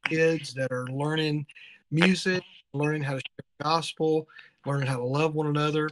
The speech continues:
Um, and I think that what God has modeled in you guys, in your lives and in your marriage and in your family, is just kind of, uh, duplicating itself, you know, through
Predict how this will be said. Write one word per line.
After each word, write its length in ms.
Um, 260
and 100
I 140
think 200
that 140
what 320
God 360
has 260
modeled 540
in 200
you 260
guys, 500
in 120
your 140
lives 480
and 100
in 140
your 120
marriage 760
and 80
in 80
your 140
family, 400
is 120
just 280
kind 240
of, 260
uh, 220
duplicating 720
itself, 640
you 100
know, 260
through 400